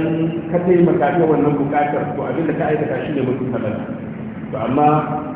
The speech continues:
babu shakka da tabi'ai, da tabi'ai, kamar yadda Annabi Ibrahim an-Nakhai yake faɗa, wani daga cikin tabi'ai yana ba da labari, ya zo kitabun Musannaf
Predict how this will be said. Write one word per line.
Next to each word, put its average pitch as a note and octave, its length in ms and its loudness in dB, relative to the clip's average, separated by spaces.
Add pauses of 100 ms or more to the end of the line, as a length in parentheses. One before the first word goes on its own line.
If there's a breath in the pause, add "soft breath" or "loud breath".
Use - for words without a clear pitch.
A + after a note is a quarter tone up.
babu C#3 300 -2
shakka D3 380 0 (500)
da A#2 200 -6
tabi'ai, C3+ 520 0 (1400)
da A#2+ 120 -2
tabi'ai, B2 480 2 (1120)
kamar A2+ 220 -2
yadda D3 240 4
Annabi C3 260 0
Ibrahim C3+ 500 2
an-Nakhai C3+ 420 0
yake B2+ 320 -2
faɗa, A2 200 -4 (160)
wani C3+ 200 0
daga C3+ 180 0
cikin B2+ 300 0
tabi'ai C3 400 2 (480)
yana B2 200 -2
ba B2 200 0
da A#2+ 80 0
labari, A#2+ 440 2 (840)
ya B2 180 -2
zo B2 120 -2
kitabun A#2 440 -2
Musannaf B2 420 0